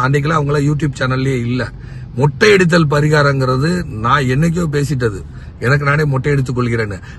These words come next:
அதையும் காப்பி அடிச்சு பேசுறாங்க. காப்பி அடிச்சு பேசும் பொழுது இந்த அவர் பேசி முடிச்சோடனே அப்புறம் என் வீடியோ பின்னாடி வந்து நிக்குமா இல்லையா? ஒரே கண்டென்ட் ஒருத்தர் பேசும்போது அந்த நாலேஜ் கூட இல்லாம பண்றாங்க. அதை பத்தி எனக்கு ஒண்ணும் கவலை இல்ல. So இது காப்பி அடிச்சாலும் ஆப்-, காப்பி அடிக்கிறவங்க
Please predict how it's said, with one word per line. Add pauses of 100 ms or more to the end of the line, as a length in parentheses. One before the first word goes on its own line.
அதையும்
காப்பி
அடிச்சு
பேசுறாங்க. (120)
காப்பி
அடிச்சு
பேசும்
பொழுது (800)
இந்த (160)
அவர்
பேசி
முடிச்சோடனே
அப்புறம்
என்
வீடியோ
பின்னாடி
வந்து
நிக்குமா
இல்லையா? (560)
ஒரே
கண்டென்ட்
ஒருத்தர்
பேசும்போது (100)
அந்த (540)
நாலேஜ்
கூட
இல்லாம (220)
பண்றாங்க.
அதை
பத்தி
எனக்கு
ஒண்ணும்
கவலை
இல்ல. (720)
So (360)
இது
காப்பி
அடிச்சாலும்
ஆப்-,
காப்பி
அடிக்கிறவங்க